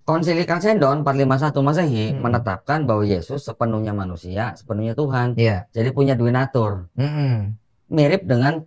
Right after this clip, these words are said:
Speaker 1: konsepnya yang Hercules gitu.
Speaker 2: Iya.
Speaker 1: Hercules sepenuhnya manusia juga sepenuhnya dewa.
Speaker 2: Iya.
Speaker 1: Separuh manusia, separuh dewa gitu.
Speaker 2: Mm-mm. Mm-mm.
Speaker 1: Konsepnya mirip, mungkin detailnya beda lah.
Speaker 2: Iya.
Speaker 1: Nah, itu memang banyak sekali Kristen mengadopsi dari konsep-konsep yang seperti itu.
Speaker 2: Iya.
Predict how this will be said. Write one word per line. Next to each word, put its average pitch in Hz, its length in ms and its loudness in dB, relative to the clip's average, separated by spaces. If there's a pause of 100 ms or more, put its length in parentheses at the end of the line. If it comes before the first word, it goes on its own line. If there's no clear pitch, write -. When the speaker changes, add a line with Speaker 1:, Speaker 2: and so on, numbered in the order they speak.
(140)
Speaker 1:
konsepnya 147 560 0
yang 143 200 2
Hercules 135 520 2
gitu. 87 380 -8
Speaker 2:
Iya. 110 340 -2
Speaker 1:
Hercules 104 520 -2
sepenuhnya 110 520 -2
manusia 98 400 -2
juga 127 420 -2
sepenuhnya 127 460 -2
dewa. 139 360 2
Speaker 2:
Iya. 110 280 -2
Speaker 1:
Separuh 107 400 -2
manusia, 98 320 -2
separuh 127 240 -2
dewa 143 380 2
gitu. 110 100 -2 (160)
Speaker 2:
Mm-mm. 92 220 -4 (100)
Mm-mm. 101 160 -4
Speaker 1:
Konsepnya 120 480 0
mirip, 147 300 4
mungkin 123 300 0
detailnya 110 360 0
beda 95 320 -2
lah. 87 120 -6
Speaker 2:
Iya. 98 280 -4 (340)
Speaker 1:
Nah, - 160 -4
itu 147 160 -4
memang 190 320 2
banyak 107 300 0
sekali 104 580 -6
Kristen 117 400 -4
mengadopsi 117 540 -2
dari 104 240 -2
konsep-konsep 104 580 -10
yang 113 140 -6
seperti 92 400 -10
itu. 87 260 -6
Speaker 2:
Iya. 101 220 -2